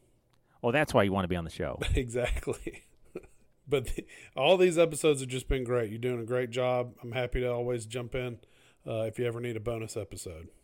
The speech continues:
Speaker 1: Well, nobody replaces you, Jim, and I know our listeners really enjoy your commentary, shooting from the hip, and you being you. Jim is
Speaker 2: The
Speaker 1: is,
Speaker 2: best.
Speaker 1: uh,
Speaker 2: Let me finish that for you. The best.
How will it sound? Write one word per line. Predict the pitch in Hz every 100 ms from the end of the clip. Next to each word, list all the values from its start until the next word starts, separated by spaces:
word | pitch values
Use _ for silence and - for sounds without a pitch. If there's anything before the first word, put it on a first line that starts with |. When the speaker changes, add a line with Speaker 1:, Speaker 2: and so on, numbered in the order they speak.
| _ _ -
Speaker 1:
Well, | 107
nobody | 110 151 151
replaces | 139 123 139 123 117 110
you, | 120
Jim, | 101 117 117 104 - _ -
and | 104 101 98 98 _ _ -
I | 117
know | 123
our | 113
listeners | 113 117 - 107 104 - - _ _ 120
really | 131 127
enjoy | 110 101 117 117 113 -
your | 117 120 117 - _ -
commentary, | 143 139 131 139 127 123 123 - _ _
shooting | - 160 151
from | 147 131
the |
hip, | 113 120 117 - - _ _ -
and | 104 104
you | 117 170 151
being | 139 131 110
you. | 117 104 78 - _ _ _
Jim | - 127 123 123
is | 87 90 85 - - _ _ -
Speaker 2:
The | 131
Speaker 1:
is, | 123
Speaker 2:
best. | 127 117 92 92
Speaker 1:
uh, | 85
Speaker 2:
Let | 139
me | 143
finish | 135 131 120
that | 127 110
for | - 104 101
you. | 90 101 110
The | 113
best. | 110 98 90 - - -